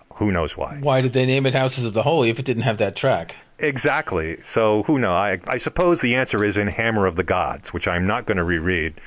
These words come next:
Speaker 1: That's, that's actually one of the reasons why I don't particularly care for Led Zeppelin that much. But anyway, Physical Graffiti is my favorite because I really like the sound of the rock stuff. This is the album that has Kashmir on it,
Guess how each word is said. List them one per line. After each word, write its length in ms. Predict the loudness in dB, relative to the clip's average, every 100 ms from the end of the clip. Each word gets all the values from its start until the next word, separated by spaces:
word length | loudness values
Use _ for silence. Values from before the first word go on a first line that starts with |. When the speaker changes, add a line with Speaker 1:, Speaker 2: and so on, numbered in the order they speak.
| -18 -20 -8
Speaker 1:
That's, 240 | -4 -2 -2
that's 340 | 0 -2 0
actually 300 | -2 0 0
one 160 | 2 2
of 60 |
the 40 | 2
reasons 300 | 0 -2 0
why 180 | 0
I 40 | 0
don't 160 | -2
particularly 320 | -6 -8 -8 -4
care 180 | -2
for 140 | -2 -4
Led 160 | -6 -6
Zeppelin 300 | -10 -8 -8
that 160 | -8
much. 240 | -10 -12 -16 -20 -12 -4
But 120 | 0
anyway, 380 | 2 2 2 0
Physical 380 | -2 -2 0 0
Graffiti 340 | 2 2 2
is 100 | 2
my 140 | 0
favorite 300 | 0 2 2
because 200 | 0 0 0
I 40 |
really 400 | 2 2 2 4
like 220 | 2 0
the 80 | -2
sound 400 | 0 0 2 0
of 80 | 0
the 100 | 0
rock 380 | 2 0 0 -4
stuff. 520 | -6 -8 -12 -18 -20 -20 -20 -20 -20 -4
This 180 | -2 0
is 100 | 0
the 140 | 2 2
album 260 | 2 2
that 100 | 0
has 420 | 0 0 0 0
Kashmir 720 | -4 -2 0 0 0 2 2
on 180 | 2 2
it, 200 | 0 -2